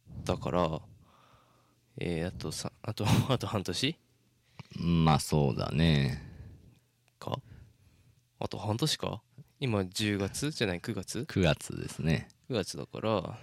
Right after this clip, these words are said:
Speaker 1: えー、ちょっと三ヶ月で、あ、ほんとね、<laughs> 半年だね。
Speaker 2: うん。
Speaker 1: ちょうど半年後に買い替えができる。
Speaker 2: うん。
Speaker 1: だけど、ねえ、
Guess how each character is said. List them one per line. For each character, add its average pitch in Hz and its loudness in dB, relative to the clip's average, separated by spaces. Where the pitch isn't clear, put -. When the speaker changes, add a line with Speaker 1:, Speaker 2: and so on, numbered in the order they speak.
Speaker 1:
え 85 -10
ー、 - -18
ち - -12
ょ - -10
っ - -12
と - -16
三 95 -8
ヶ 101 -8
月 - -10
で、 - -14
あ、 113 0
ほ 90 -2
ん 101 -12
と 95 -4
ね、 - 6
<laughs> 98 -2
半 110 0
年 101 0
だ 85 0
ね。 - -10
Speaker 2:
う - 4
ん。 71 4
Speaker 1:
ち - -4
ょ 151 2
う 143 0
ど 143 4
半 123 4
年 123 2
後 117 4
に 180 2
買 98 4
い - 0
替 95 2
え 92 4
が 90 2
で 87 -2
き - -8
る。 - -10
Speaker 2:
う 76 -4
ん。 76 0
Speaker 1:
だ 95 -4
け 80 -4
ど、 82 -4
ね 98 -2
え、 90 -4